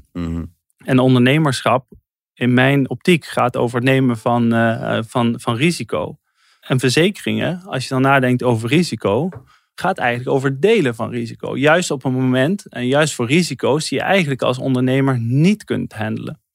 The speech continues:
Speaker 2: En daar maken die verzekeraars een potje van. Dus ik, ik, ik voel een hele, ja, als ondernemer, eh, heb ik echt een missie om deze sector te disrupten. Ja,
Speaker 1: Hmm.
Speaker 2: dan ga ik me niet laten, laten overnemen door, eh,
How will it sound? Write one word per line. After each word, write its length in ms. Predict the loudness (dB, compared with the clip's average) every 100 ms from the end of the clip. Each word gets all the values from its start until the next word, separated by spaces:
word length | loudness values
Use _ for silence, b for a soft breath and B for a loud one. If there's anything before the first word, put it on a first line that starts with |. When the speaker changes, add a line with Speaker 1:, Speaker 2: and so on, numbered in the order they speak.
| b b b b _
Speaker 2:
En 160 | 0 4
daar 220 | 4 2
maken 320 | 2 -2 -2
die 160 | -4 -6
verzekeraars 540 | -2 -2 0 -4 -4
een 100 | -6
potje 340 | -4 -4 -4 -4
van. 220 | 0 0
Dus 140 | -2
ik, 180 | -4 -6
ik, 280 | _ -8 -8 -16
ik 260 | -10 -10
voel 220 | -2 2
een 60 | 4
hele, 480 | 4 2 4 2 0 b b b
ja, 160 | _ 0
als 200 | 2 0
ondernemer, 920 | 2 4 4 4 4 2 2 0 -2
eh, 720 | -8 -12 -8 -6 -6 -8 -6
heb 120 | -6 -2
ik 80 |
echt 180 | -2 0
een 160 | 2 4
missie 400 | 4 2 0 0
om 80 | 2
deze 280 | 2 0 0
sector 340 | 0 0 -4
te 120 | -4
disrupten. 640 | -4 -4 -4 -4 -4 -10 -10
Ja, 140 | -6 -6
Speaker 1:
Hmm. 80 | -6
Speaker 2:
dan 100 | -8
ga 160 | -6
ik 100 | -6
me 80 | -2
niet 240 | 0 0 0
laten, 600 | 0 0 0 0 0 2
laten 280 | 2 0 2
overnemen 840 | 2 4 0 0 0 -2 -4 -6
door, 380 | -6 -4 -2 -2
eh, 280 | -4 -4